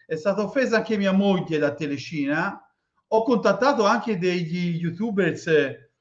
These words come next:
importanti con cui ho fatto anche live, che mi hanno chiesto loro di fare live, che sono stato ospite. Hanno fatto finta di nulla anche loro. Gli ho detto: "Guardate, quello è un vostro amico, ditegli qualcosa. Sta arrivando ad offendere le famiglie degli altri pur, eh,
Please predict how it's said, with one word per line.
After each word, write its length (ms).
importanti 680
con 120
cui 220
ho 120
fatto 280
anche 180
live, 380
che 80
mi 80
hanno 180
chiesto 320
loro 240
di 80
fare 260
live, 340
che 100
sono 180
stato 340
ospite. 600
Hanno 180
fatto 280
finta 300
di 100
nulla 300
anche 180
loro. 260
Gli 100
ho 20
detto: 240
"Guardate, 420
quello 220
è 40
un 60
vostro 300
amico, 260
ditegli 340
qualcosa. 720
Sta 260
arrivando 520
ad 80
offendere 480
le 100
famiglie 440
degli 200
altri 440
pur, 340
eh, 300